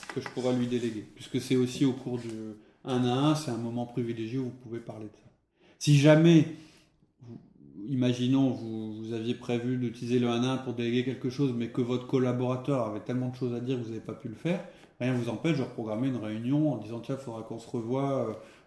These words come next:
euh, euh, pour parler de telle chose. » Encore une fois, la priorité, elle est chez lui.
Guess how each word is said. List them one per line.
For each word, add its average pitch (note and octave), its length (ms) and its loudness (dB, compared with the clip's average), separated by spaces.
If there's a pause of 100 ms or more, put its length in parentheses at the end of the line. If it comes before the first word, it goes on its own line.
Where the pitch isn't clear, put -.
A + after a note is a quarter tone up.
(120)
euh, A#2 40 -12
euh, G#2 40 -12
pour - 180 -16
parler A2+ 260 -2
de B2 60 -12
telle B2 180 -4
chose. » G#2+ 400 -8
Encore B2 200 -2
une B2 80 2
fois, C#3 120 2
la C3+ 80 4
priorité, A#2 460 -4
elle A#2 140 -2
est G#2+ 60 -6
chez A#2 160 -10
lui. G#2+ 220 -12